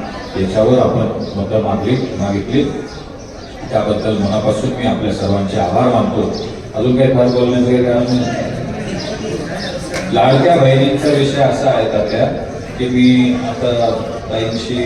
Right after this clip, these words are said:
यांच्याशी आणि कुंभारडे ते दिसले, हां, यांच्याशी मी वेगळी चर्चा करणार आहे.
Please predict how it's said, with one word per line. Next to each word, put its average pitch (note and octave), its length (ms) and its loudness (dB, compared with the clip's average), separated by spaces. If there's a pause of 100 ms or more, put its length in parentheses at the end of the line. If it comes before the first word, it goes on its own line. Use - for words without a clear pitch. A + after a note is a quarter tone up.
यांच्याशी A2 560 -4
आणि G#2+ 340 0 (580)
कुंभारडे B2 400 0
ते B2 120 0
दिसले, A2 280 -4
हां, G#2 260 -4 (600)
यांच्याशी B2 440 -4
मी B2+ 180 0 (560)
वेगळी A#2 320 -2
चर्चा A2+ 380 0
करणार A#2+ 460 0
आहे. A2 180 -2